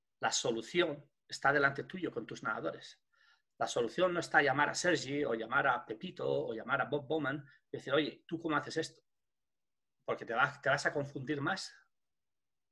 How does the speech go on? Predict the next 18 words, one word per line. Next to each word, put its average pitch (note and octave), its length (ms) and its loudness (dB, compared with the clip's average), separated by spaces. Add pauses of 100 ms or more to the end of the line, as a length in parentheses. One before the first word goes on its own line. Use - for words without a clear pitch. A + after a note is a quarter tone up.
(120)
¿Ah? D#3 180 -8 (640)
Muchas E3 300 0
de E3 80 10
la, D#3 180 6
muchas D3+ 280 2
veces - 280 0
a C3+ 60 4
mis B2 160 -4
entrenadores, C3 680 0
o B2+ 60 -8
bueno, A2+ 160 -4
mis A2+ 160 -12
entrenadores, G#2+ 320 -6
los A2 120 -10
entrenadores A#2+ 300 -4
que D#3+ 80 -4
trabajan C#3 260 -2
conmigo, E3+ 500 -10